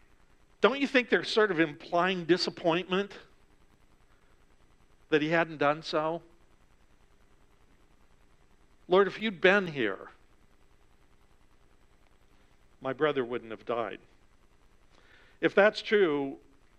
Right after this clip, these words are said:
they weren't the first, nor, um,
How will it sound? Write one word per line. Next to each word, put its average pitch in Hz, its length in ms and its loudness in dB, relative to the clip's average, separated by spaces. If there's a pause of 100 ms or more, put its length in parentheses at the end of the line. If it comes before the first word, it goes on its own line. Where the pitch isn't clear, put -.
(1200)
they 160 100 4
weren't 190 300 0
the 143 80 -6
first, 156 680 -2 (1400)
nor, 151 360 0 (720)
um, 131 340 -4